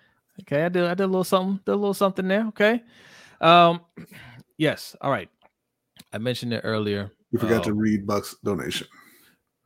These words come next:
Speaker 1: Look, Bu-, Buck's donation is always gonna be there, okay? I, I, I was, I was trying to get through our promo. But okay, <laughs> listen, listen, listen. I appreciate you, Buck. Buck, I did not forget you. Look at that. It's right back up.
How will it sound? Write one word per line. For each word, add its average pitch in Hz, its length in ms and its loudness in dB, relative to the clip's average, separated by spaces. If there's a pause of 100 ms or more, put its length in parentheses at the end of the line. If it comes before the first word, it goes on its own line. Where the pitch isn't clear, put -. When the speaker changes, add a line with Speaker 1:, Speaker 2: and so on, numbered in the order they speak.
(420)
Speaker 1:
Look, 269 240 -8
Bu-, - 280 -14
Buck's 294 200 -4
donation 339 240 -8
is - 80 -10
always 302 180 -2
gonna 277 160 -6
be 294 120 -2
there, 98 200 -4
okay? 262 420 -6
I, - 120 -2
I, - 120 -2
I 170 120 -2
was, 165 140 -2
I 160 60 2
was 165 80 0
trying 254 180 -2
to 233 60 2
get 226 140 -2
through 220 100 0
our 202 80 4
promo. 202 500 -2 (340)
But - 240 -4
okay, 220 260 2
<laughs> - 0 -
listen, 240 280 0
listen, 165 280 -2
listen. - 280 -8 (120)
I - 60 -4
appreciate 127 460 -2
you, - 60 -16
Buck. - 260 -12 (160)
Buck, 107 260 0
I 143 100 -2
did 117 100 -2
not 117 160 -4
forget 104 340 -8
you. - 120 -18 (340)
Look 131 120 -2
at 95 80 -8
that. - 200 -6 (360)
It's 185 220 8
right 170 280 6
back 156 280 4
up. 101 220 -8